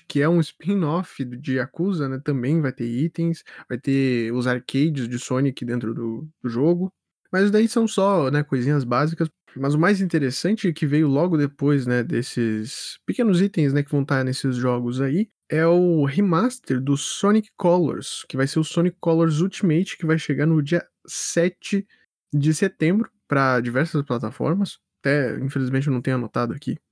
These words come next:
<laughs> Mas vai tá chegando pra diversas plataformas lá em setembro. E é um, uma remasterização do Sonic Colors lá de dois mil e dez. Inclusive, o Sonic Colors Rise of the Wisps, que é uma animação,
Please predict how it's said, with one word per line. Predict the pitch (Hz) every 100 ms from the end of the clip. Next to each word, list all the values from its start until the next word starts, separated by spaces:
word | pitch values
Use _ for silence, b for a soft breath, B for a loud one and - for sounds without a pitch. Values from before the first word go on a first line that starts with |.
| _ -
<laughs> | - - - 156 - - - - - 143
Mas | 135
vai | 147
tá | 156
chegando | 147 143
pra | 147
diversas | 131 131 143 135
plataformas | 135 127 123 127 123 123
lá | 131
em | 143
setembro. | 139 143 131 135 143 b _ -
E | 139
é | 135
um, | 170 180 190 185
uma | 170 165
remasterização | 175 196 202 190 196 196 - 151 170 _ _ 147
do | 151
Sonic | - 147 151 -
Colors | 143 143 147 131 135
lá | 127 143 165 _ _ 156
de |
dois | 160 165 143
mil | 156 202
e |
dez. | 160 143 131 - - - _ _ -
Inclusive, | 143 151 190 165 175 208 220
o | 160 151
Sonic | - - 214 214 -
Colors | 185 180 180 151
Rise | 147 165 180 165 -
of | 147 -
the | 131
Wisps, | 127 214 - - 120
que | -
é |
uma | 131 135
animação, | 147 170 - - 190